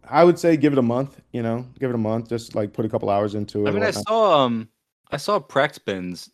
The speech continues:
Speaker 2: degree from, like, the Mises Institute or whatever, and
Speaker 1: Well,
Speaker 2: I
Speaker 1: I'd
Speaker 2: don't know,
Speaker 1: love to
Speaker 2: one of my,
Speaker 1: see you
Speaker 2: one of
Speaker 1: on
Speaker 2: my co-hosts looked it up, and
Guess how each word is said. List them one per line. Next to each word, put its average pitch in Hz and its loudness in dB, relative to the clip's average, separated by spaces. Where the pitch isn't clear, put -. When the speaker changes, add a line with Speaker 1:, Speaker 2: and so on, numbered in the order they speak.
Speaker 2:
degree 101 -8
from, 92 -10
like, 92 -8
the 92 -8
Mises 98 -10
Institute 87 -12
or 82 -8
whatever, 82 -10
and 80 -12
Speaker 1:
Well, - -14
Speaker 2:
I 156 -6
Speaker 1:
I'd 127 -4
Speaker 2:
don't - -2
know, 127 6
Speaker 1:
love - 6
to - -2
Speaker 2:
one 143 -2
of 147 -4
my, 135 -2
Speaker 1:
see 135 0
you - -10
Speaker 2:
one 127 2
of 165 0
Speaker 1:
on - -4
Speaker 2:
my 131 2
co-hosts 131 -2
looked 104 -6
it 95 -2
up, 95 -4
and 92 -6